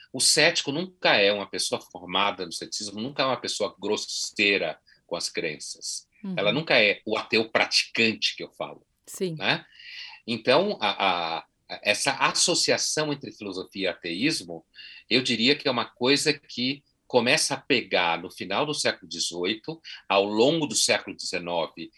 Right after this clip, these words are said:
Speaker 1: se faz importante, certo?
Speaker 2: Uhum.
Speaker 1: E ao longo do século vinte, a, a, se constrói essa imagem que grande parte dos filósofos são ateus, porque a filosofia inventou a ciência e acaba fazendo uma parceria com a ciência e com o método científico.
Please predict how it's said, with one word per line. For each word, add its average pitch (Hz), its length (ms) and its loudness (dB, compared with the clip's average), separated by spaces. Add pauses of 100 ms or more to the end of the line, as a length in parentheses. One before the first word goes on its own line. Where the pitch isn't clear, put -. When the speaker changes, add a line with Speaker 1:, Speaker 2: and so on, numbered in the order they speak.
(160)
Speaker 1:
se - 220 -2
faz 117 400 2
importante, - 960 -6 (200)
certo? - 460 0
Speaker 2:
Uhum. 156 400 -6
Speaker 1:
E 160 100 6
ao 160 80 6
longo 113 220 2
do 104 80 -6
século 131 400 -2
vinte, 117 500 -2 (260)
a, 107 340 -2
a, - 20 -2
se - 180 -4
constrói 131 540 2
essa 107 200 0
imagem 113 560 0
que 135 300 -2 (240)
grande 113 320 2
parte 98 420 2
dos - 180 -6
filósofos 92 440 -2
são 123 140 0
ateus, 131 440 2 (280)
porque 120 180 2
a 135 60 4
filosofia 131 680 0 (160)
inventou 127 540 2
a 110 40 6
ciência 135 720 0 (220)
e 147 80 4
acaba 143 380 2
fazendo 143 300 -2
uma 139 120 0
parceria 127 640 0
com 127 80 -4
a 123 40 0
ciência 101 460 -2
e - 40 -10
com 131 80 -6
o 117 40 -6
método 95 320 -6
científico. - 520 -8